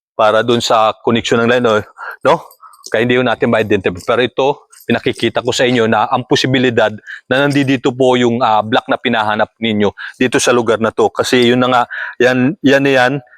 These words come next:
Sa kanto mismo ng crossing na to, pagpas-, pagdating sa bandang dulo ng Naik View, seventy-four po yan. Kaya ito sunod, seventy-five.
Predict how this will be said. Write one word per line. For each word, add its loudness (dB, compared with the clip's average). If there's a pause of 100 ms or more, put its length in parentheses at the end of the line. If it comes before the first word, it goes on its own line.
Sa 0
kanto 0
mismo 0
ng 0
crossing 0
na 2
to, 0
pagpas-, -4 (360)
pagdating 0
sa 0
bandang 0
dulo 2
ng 2
Naik 0
View, 2 (160)
seventy-four -2
po 0
yan. 2
Kaya 0
ito -6
sunod, 0
seventy-five. -2